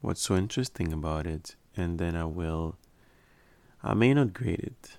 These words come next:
I usually grade them, but I may not grade this one because it's such a topic that you cannot boil it down to kind of like a number. So, the movie takes place in an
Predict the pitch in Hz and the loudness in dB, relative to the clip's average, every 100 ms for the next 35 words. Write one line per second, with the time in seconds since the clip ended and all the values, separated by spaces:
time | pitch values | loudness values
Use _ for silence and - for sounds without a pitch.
0 | - 87 98 123 131 117 98 95 95 92 | -4 2 4 4 4 4 2 4 2 2
1 | 87 82 82 82 82 80 82 98 87 - | 2 2 0 0 0 0 -2 -2 -4 -2
2 | 98 92 98 - - _ - - - 85 | -2 -2 -4 -10 -20 _ -20 -6 0 0
3 | 82 - 82 - 82 85 - 80 80 - | 0 -6 -4 -2 -2 -4 -4 -2 -2 -4
4 | 82 - - - - 85 - - 80 87 | -8 -8 -10 -12 -8 -8 -6 -4 -4 -6
5 | - - _ _ _ _ _ - 95 87 | -14 -20 _ _ _ _ _ -8 2 4
6 | 82 80 78 85 80 80 - - - - | 6 4 0 -2 -2 -2 -6 -6 -6 -4
7 | 78 76 92 - 82 80 80 82 80 78 | -4 -6 -8 -6 -8 -6 -6 -6 -8 -12
8 | - _ _ _ _ - - 101 92 - | -16 _ _ _ _ -8 0 0 0 -4
9 | _ _ _ _ - 110 98 117 127 - | _ _ _ _ -4 2 4 6 4 2
10 | 117 - - 95 95 - 95 87 | -2 -2 0 2 0 -2 -2 -2